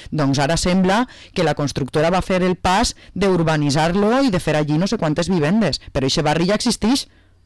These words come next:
No ha crescut com un bolet perquè ha plogut, no, no. Eixe barri ja existeix. Preguntem a la gent d'eixe barri com vol dir-se. A més, a mi em semblava, me sorgien diverses idees, eh, quan plantejàvem això.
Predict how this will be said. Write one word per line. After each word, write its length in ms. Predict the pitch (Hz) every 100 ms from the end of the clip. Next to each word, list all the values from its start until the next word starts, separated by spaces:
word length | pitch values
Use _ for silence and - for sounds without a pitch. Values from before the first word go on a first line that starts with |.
| -
No 80 | 160
ha 80 |
crescut 360 | 160 147 160 151
com 140 | 147
un 160 | 147 143
bolet 400 | 135 123 254 -
perquè 200 | 180 -
ha 80 | 147
plogut, 400 | 135 123 254 262
no, 160 | 143 151
no. 240 | 147 226 _ _ _ -
Eixe 220 | 127 151
barri 260 | 147 165 208
ja 140 | 233
existeix. 460 | - 208 - 220 - _ -
Preguntem 480 | 170 143 143 127 131
a 80 |
la 80 | 147
gent 160 | 147 151
d'eixe 240 | 151 160
barri 380 | 143 147 151 135 - - -
com 240 | - 147 139
vol 160 | 131
dir-se. 400 | 123 156 - 240 - - - -
A 80 | 127
més, 200 | 127 165
a 100 | 160
mi 240 | 180 254 _ _ _ _ _ - - -
em 120 | 160 139
semblava, 760 | 160 160 160 151 180 175 175 - - - - - -
me 380 | 175 165 175
sorgien 460 | 156 160 151 190 214
diverses 360 | 202 196 185 175
idees, 520 | 160 208 294 139 -
eh, 200 | 156 147
quan 260 | 143 147 147
plantejàvem 640 | 165 156 151 147 151 147 147
això. 320 | - 131